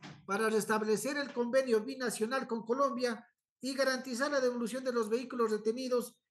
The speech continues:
y poner fin a esta injusticia. Les agradezco por esta oportunidad a ustedes, señores asambleístas, y como les manifesté al principio,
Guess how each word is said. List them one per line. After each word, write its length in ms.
y 80
poner 300
fin 180
a 40
esta 160
injusticia. 680
Les 180
agradezco 560
por 140
esta 160
oportunidad 840
a 80
ustedes, 380
señores 420
asambleístas, 840
y 120
como 240
les 140
manifesté 440
al 120
principio, 580